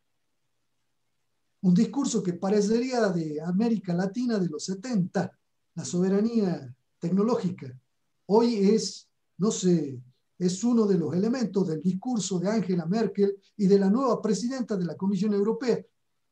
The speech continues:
El tercer objetivo de la nueva presidenta que asumió en marzo del año pasado,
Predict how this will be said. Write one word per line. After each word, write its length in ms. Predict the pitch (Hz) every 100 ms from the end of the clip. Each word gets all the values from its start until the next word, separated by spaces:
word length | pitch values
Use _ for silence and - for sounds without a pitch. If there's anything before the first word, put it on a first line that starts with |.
| -
El 500 | 185 190 180 156 - _ _
tercer 400 | 214 220 - 277
objetivo 880 | 240 233 247 269 277 247 208 180 - _ _ _ _
de 220 | 165 180
la 160 | 170 165
nueva 500 | 180 262 254 214 180
presidenta 720 | 202 - 233 262 196 202 185 _ _ _ _ _ _
que 100 | 190
asumió 460 | 190 226 247 262
en 100 | 202
marzo 440 | 190 254 240 220 190
del 100 | 185
año 260 | 226 190
pasado, 640 | 202 202 254 247 196 120